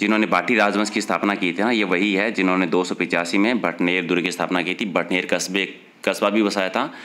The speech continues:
जिसको हम हनुमानगढ़ कहते हैं वर्तमान में, तो हनुमानगढ़ में है।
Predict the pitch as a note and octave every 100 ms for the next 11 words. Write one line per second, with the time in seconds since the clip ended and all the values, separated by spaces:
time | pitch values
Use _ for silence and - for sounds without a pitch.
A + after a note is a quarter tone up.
0 | - - - F#2+ - G2+ G2 F#2+ F#2+ E2+
1 | F2+ F2+ F2 D#2 E2 D#2 D#2 D#2 D2+ D2
2 | - E2+ F2+ F2+ F#2+ G#2+ G#2 G#2+